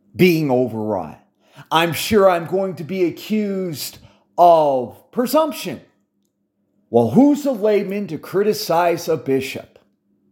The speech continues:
I'm not criticizing the bishop.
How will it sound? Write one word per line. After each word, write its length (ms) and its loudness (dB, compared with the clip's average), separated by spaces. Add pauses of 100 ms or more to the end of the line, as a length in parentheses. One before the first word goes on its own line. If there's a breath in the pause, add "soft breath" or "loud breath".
(880)
I'm 140 2
not 240 2
criticizing 1300 -2 (760)
the 180 6
bishop. 800 0